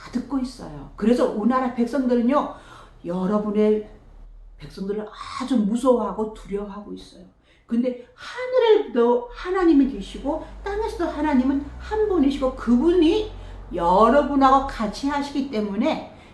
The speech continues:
여러분이 이곳에 들어와서 이길 거라고 알고 있어요. 우리는 너무 무서워요. 그래서 여러분이 만일에 이곳에 또 여러분이 이곳에 오실 터인데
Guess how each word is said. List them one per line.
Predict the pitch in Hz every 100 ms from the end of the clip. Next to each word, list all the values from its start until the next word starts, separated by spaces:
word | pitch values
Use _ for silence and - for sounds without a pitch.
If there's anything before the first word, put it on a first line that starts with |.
| -
여러분이 | 160 170 180 170 180 247 247 -
이곳에 | 220 214 214 214
들어와서 | - 165 160 - 180 208 - - - - -
이길 | 208 220 208
거라고 | 175 151 - -
알고 | - 185 208 233
있어요. | 226 - 170 160
우리는 | 208 247 247
너무 | - 220
무서워요. | 233 233 269 320 320 320 285 233 214 254 - - - _ _ - - - - - -
그래서 | - 208 208 208 160 165 202 - - - _ _
여러분이 | 160 185 196 247 247 269 294
만일에 | - 165 185 220 247
이곳에 | 247 220 247 262
또 | 240 214
여러분이 | 190 214 247 262
이곳에 | 240 214
오실 | 220 247 -
터인데 | 196 175 180 240 240